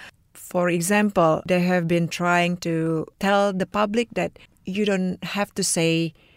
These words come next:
or you don't have to see the disabled athletes as, uh, a source of inspiration, because if you still have that sort of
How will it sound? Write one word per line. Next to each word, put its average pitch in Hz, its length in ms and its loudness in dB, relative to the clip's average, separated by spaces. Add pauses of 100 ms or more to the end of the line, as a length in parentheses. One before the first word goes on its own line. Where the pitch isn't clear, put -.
(120)
or 180 240 6
you 185 160 4
don't 202 160 4
have 180 220 -4
to 170 100 -4
see 165 500 -2 (480)
the 160 520 -2
disabled 165 480 -2
athletes 170 640 -2 (180)
as, - 560 2
uh, 160 240 -2
a 160 80 -4
source 185 420 2
of 180 160 0
inspiration, 196 840 0 (420)
because 185 560 0 (380)
if 196 180 0
you 233 80 2
still 208 200 0
have 196 380 0
that 175 220 -2
sort - 260 -2
of 175 160 -2